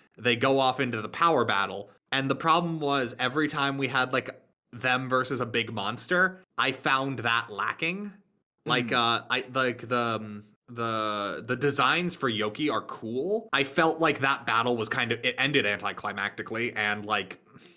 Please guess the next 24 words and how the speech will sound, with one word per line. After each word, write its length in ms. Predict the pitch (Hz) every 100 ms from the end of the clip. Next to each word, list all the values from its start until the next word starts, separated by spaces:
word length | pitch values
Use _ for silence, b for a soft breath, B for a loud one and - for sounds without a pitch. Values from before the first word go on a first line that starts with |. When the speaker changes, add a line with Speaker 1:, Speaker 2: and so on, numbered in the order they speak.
| b _ -
Speaker 1:
there's 160 | 120
a 40 | 135
lot 160 | 131
of 80 | 120
setups 400 | - 113 127 -
that 100 | 110
I 120 | 107
didn't 240 | 110 110 107
really 260 | 110 107 101
enjoy. 460 | 98 104 110 170 170 B B B _ _ -
I 100 | 135
think 540 | 135 - 165 185 277 -
if 140 | 175
I 100 | 160
saw 320 | - 143 131
this 200 | 147 147 156
in 80 |
an 120 | 127 123
anime, 340 | 104 113 143
it'd 400 | 175 196 135 127
be 200 | 143 139
easier 280 | 131 123 147
to 80 | 123
follow, 640 | - 101 101 131 175 185